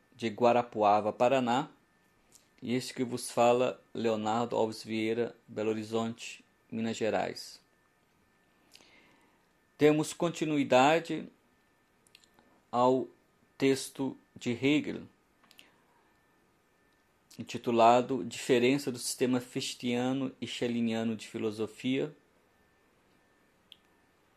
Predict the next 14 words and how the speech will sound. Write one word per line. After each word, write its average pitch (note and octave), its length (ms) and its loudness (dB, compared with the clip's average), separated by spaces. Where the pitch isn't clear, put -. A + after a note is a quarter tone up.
mais B2 460 2
particularmente B2 1200 0
o - 60 -8
capítulo B2+ 800 0
Comparação A#2+ 680 2
do C3 120 -4
princípio A#2+ 520 -8
schellingiano A#2+ 600 0
de - 80 -12
filosofia A#2 600 -4
com B2+ 180 -4
o B2+ 40 -6
princípio A#2+ 540 -8
fichtiano. A#2 800 -2